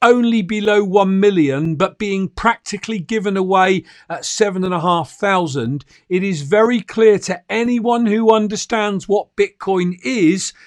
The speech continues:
that nothing is priced in. Not the halving, not the censorship resistance, not the scarcity, not the immutability.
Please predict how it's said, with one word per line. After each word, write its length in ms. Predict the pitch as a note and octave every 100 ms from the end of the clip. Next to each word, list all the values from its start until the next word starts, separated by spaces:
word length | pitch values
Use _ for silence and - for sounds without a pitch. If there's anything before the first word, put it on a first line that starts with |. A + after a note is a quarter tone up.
| _ -
that 260 | E3 -
nothing 920 | D#3+ E3+ F3+ A3 A3 - D3+ C#3+ D#3+ - _ _
is 180 | E3 D#3+
priced 500 | - - F3 E3+ -
in. 280 | D#3+ A2+ E2 _ _ _ -
Not 220 | E3+ D#3+
the 120 | D#3
halving, 520 | F#3 G#3+ G#3+ A#3 A#3 - _ _ _ _ D#3+
not 240 | E3 -
the 100 | D3
censorship 640 | - G#3 A#3 G3+ - A#3
resistance, 720 | G3+ F3+ A3 - A3+ A3+ - - _ _
not 240 | D#3+ E3+
the 80 | D3
scarcity, 1080 | D3 - - A3+ A#3 - G#3+ - A#3 A#3 - _ _ -
not 460 | D3+ F#3+ G#3+ -
the 160 | F3 G3
immutability. 1160 | F#3+ F#3 G3 F#3 F3 D#3 E3 D#3+ - C3 C#3